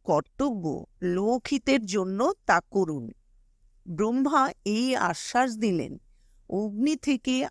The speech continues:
আকাশগঙ্গা মন্দাকিনীতে যে পুত্র জন্মাবেন,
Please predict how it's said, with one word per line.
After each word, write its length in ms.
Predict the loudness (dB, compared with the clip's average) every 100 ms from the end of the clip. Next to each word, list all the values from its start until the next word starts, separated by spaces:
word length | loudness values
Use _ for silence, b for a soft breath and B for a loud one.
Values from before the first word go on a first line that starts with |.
| -6
আকাশগঙ্গা 1080 | -6 -4 0 0 0 -2 0 0 -2 -6 -8 _ -6
মন্দাকিনীতে 1080 | -2 0 0 2 2 2 0 0 2 2 2
যে 260 | 0 -4
পুত্র 600 | -4 -8 -12 -12 -2 0
জন্মাবেন, 800 | 2 0 0 2 2 4 0 -2